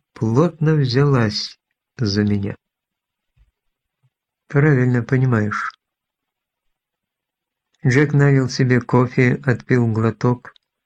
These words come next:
потом вдруг поймал на себе взгляд Клары. «Похоже, ты знаешь больше, чем говоришь. Возможно.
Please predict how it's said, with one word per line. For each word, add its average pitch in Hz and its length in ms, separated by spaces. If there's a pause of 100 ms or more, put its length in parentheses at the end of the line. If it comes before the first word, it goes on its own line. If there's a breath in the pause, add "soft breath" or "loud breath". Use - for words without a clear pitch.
(840)
потом 135 280
вдруг 143 320
поймал 135 400
на 127 120
себе 123 360
взгляд 110 560
Клары. 117 640 (2500)
«Похоже, 139 440
ты 143 160
знаешь 127 400
больше, 131 440
чем 123 380
говоришь. 131 600 (960)
Возможно. 135 920